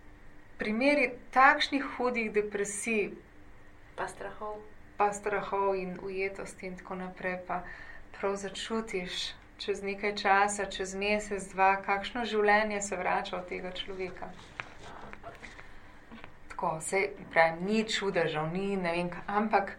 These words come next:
Speaker 1: vse je proces in, ne,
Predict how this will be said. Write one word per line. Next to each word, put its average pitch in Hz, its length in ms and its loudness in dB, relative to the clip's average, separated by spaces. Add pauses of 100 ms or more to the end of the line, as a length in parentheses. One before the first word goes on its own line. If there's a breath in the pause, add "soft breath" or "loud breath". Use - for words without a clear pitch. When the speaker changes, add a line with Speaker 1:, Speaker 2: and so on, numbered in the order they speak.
Speaker 1:
vse - 280 -8
je 294 160 -2
proces 202 720 0
in, 185 240 -4 (800 loud breath)
ne, 180 220 0